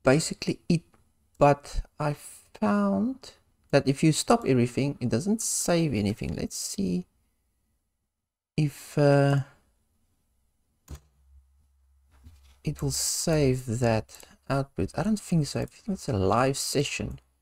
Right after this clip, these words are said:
that would not save anything. So let's stop this. Um, and then, so I have no idea how this works.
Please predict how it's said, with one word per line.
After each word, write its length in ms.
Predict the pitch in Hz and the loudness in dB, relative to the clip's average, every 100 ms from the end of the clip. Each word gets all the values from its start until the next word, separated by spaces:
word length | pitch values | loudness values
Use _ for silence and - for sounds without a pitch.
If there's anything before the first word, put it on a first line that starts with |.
| _ _ _ _ _ _ _ _ | _ _ _ _ _ _ _ _
that 200 | 120 117 | -6 -2
would 240 | - 127 127 | 0 0 2
not 640 | 123 127 131 131 - - - _ | 0 2 4 2 -2 -18 -18 _
save 480 | - - 135 123 113 | -10 -2 2 2 2
anything. 520 | 85 104 - - - | 0 0 -2 -10 -10
So 160 | - - | -10 -8
let's 160 | 143 | -6
stop 440 | - - - 175 - | -6 -6 0 0 0
this. 540 | 82 87 113 - - 82 - _ _ _ _ _ _ _ _ _ _ _ _ _ _ - | 0 2 0 -4 -10 -12 -14 _ _ _ _ _ _ _ _ _ _ _ _ _ _ -4
Um, 680 | 110 113 104 107 104 113 - - | -2 0 0 -2 -4 -6 -8 -8
and 180 | 120 | -4
then, 500 | 117 113 113 113 107 - - - _ _ _ _ _ _ _ _ _ - _ _ _ _ _ _ | 2 4 4 2 0 -4 -18 -20 _ _ _ _ _ _ _ _ _ -20 _ _ _ _ _ _
so 180 | - 160 | -4 2
I 20 | |
have 80 | 156 | 4
no 100 | 170 | 6
idea 300 | 170 135 127 | 6 8 10
how 100 | 120 | 10
this 240 | 117 123 - | 8 2 0
works. 500 | 123 - - - | 0 0 -2 2